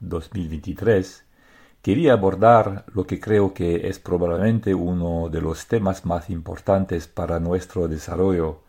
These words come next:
como practicantes de artes marciales, danza y otras disciplinas personales, la conexión.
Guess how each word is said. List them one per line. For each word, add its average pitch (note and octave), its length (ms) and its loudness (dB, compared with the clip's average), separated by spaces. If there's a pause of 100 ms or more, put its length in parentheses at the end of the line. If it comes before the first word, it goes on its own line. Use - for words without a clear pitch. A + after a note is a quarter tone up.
(260)
como E2 240 0
practicantes E2+ 720 -2
de E2 100 -8
artes - 320 -8
marciales, F#2 720 0 (340)
danza E2+ 760 -2 (300)
y G#2+ 140 -8
otras E2+ 460 2
disciplinas E2 680 -4
personales, F2+ 840 -2 (640)
la - 260 -2
conexión. D2+ 800 -2